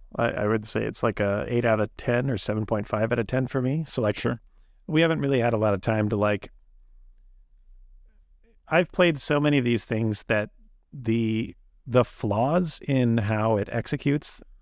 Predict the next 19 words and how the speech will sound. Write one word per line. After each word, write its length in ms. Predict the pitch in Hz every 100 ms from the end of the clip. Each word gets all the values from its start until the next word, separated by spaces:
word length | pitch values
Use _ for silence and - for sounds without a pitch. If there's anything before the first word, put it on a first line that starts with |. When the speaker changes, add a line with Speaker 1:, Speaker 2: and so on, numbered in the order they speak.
| _
Speaker 1:
trying 480 | - 117 104 107 123
to 120 | -
be 120 | 117 117
the 140 | 113
anti-Forza 600 | 107 117 123 - 123 127
Horizon, 480 | 113 123 131 151 147 - - - - - - - -
like, 260 | 127 110
don't 220 | 110 117 117
outweigh 420 | 104 107 101 110
the 100 | 107
fact 280 | - 101 -
that 100 | 98
it's 140 | -
trying 360 | - 95 101 117
so 180 | 147
hard, 240 | 127 147 156
and 120 | 110
I 40 |
really 360 | 98 107 113 107